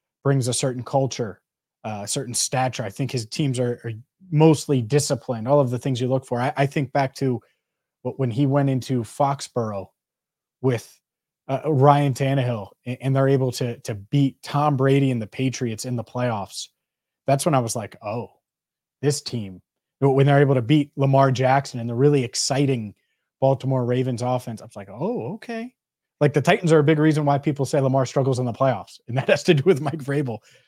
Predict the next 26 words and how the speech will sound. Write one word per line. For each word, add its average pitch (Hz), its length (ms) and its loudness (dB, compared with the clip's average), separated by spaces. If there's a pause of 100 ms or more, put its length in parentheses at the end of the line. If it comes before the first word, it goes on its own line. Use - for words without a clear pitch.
(440)
I, 139 160 0
I 147 160 6
think 156 480 0 (500)
as 143 200 0
far 139 320 4
as 123 580 -2 (1040)
N 147 160 2
F 147 160 0
L 143 180 6
coaches 135 840 -2 (240)
go, 113 600 2
he 135 320 0
is, 110 280 -6
he's 113 240 -10
right 135 360 2
up 135 200 0
there, 98 400 -12 (460)
and 127 100 -4
I 117 80 -2
think 123 240 -4
he 139 120 0
will 117 160 -2
cost 135 440 -2
less 143 180 0
than 135 140 -4
Harbaugh. 131 560 -2